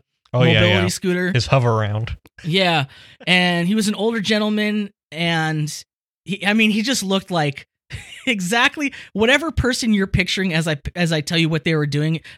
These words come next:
Speaker 2: that's who it was. It looks exactly like, it was just so
Speaker 1: Right.
Speaker 2: stereotypical.
Speaker 1: Yeah.
Speaker 2: An older man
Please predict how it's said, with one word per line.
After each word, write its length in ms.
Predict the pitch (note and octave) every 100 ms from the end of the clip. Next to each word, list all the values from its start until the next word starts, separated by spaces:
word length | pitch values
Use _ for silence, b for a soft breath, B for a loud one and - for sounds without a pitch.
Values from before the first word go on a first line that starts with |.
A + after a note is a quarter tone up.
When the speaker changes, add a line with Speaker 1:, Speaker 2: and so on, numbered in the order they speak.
| -
Speaker 2:
that's 240 | F#3 -
who 100 | G3
it 80 | E3
was. 240 | D3 C3 B2
It 80 |
looks 180 | D#3+ D#3+
exactly 440 | F#3 C#3+ D#3+ E3 E3+
like, 200 | D3 C#3+
it 60 |
was 100 | D#3+
just 260 | D3 - - _
so 260 | - - D3+
Speaker 1:
Right. 160 | G2+
Speaker 2:
stereotypical. 460 | E3+ E3+ D#3+ D#3+ D3
Speaker 1:
Yeah. 200 | G#2+ F2+ F2 B
Speaker 2:
An 140 | E3 F#3
older 320 | G#3 G#3 G#3
man 480 | F#3 F3 E3+ F3